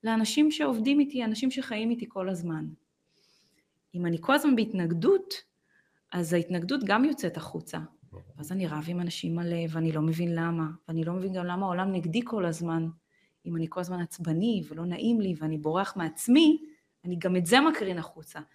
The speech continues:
Speaker 1: וכאן בדיוק הבעיה. השינוי הוא, הוא,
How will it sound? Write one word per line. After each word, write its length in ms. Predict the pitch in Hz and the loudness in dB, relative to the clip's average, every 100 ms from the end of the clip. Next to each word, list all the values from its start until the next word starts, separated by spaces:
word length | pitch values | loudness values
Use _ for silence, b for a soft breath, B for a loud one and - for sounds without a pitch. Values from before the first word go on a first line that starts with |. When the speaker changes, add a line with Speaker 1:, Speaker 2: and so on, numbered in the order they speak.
| _ _ _ | _ _ _
Speaker 1:
וכאן 800 | 156 _ _ _ _ - 214 220 | -20 _ _ _ _ -6 -2 -2
בדיוק 320 | 190 175 - | -2 -4 -8
הבעיה. 380 | 165 151 156 156 151 _ _ _ _ _ b b b b b b - | -10 -8 -10 -12 -18 _ _ _ _ _ b b b b b b -14
השינוי 560 | 160 - 190 214 320 427 427 - _ _ | -8 0 4 8 6 4 -4 -12 _ _
הוא, 420 | 190 185 180 180 | 0 2 2 0
הוא, 560 | 185 185 180 175 175 | -4 -2 0 -2 -4